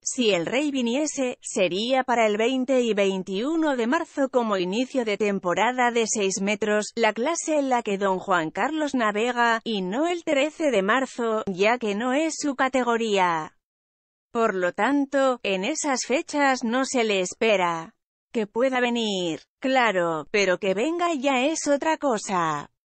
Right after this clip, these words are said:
El Bribón es uno de los barcos que participa y él forma parte de la tripulación. Las declaraciones de los organizadores de la competencia han puesto en alerta al Palacio de la Zarzuela.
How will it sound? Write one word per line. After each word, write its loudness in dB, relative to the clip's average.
El 2
Bribón 0
es -2
uno 4
de 4
los 0
barcos -2
que 0
participa -2
y -2
él 0
forma 0
parte -2
de 0
la 2
tripulación. 0
Las 2
declaraciones 0
de 2
los 0
organizadores 0
de 2
la 2
competencia 0
han 0
puesto -2
en 0
alerta 0
al 0
Palacio 0
de -4
la -2
Zarzuela. -2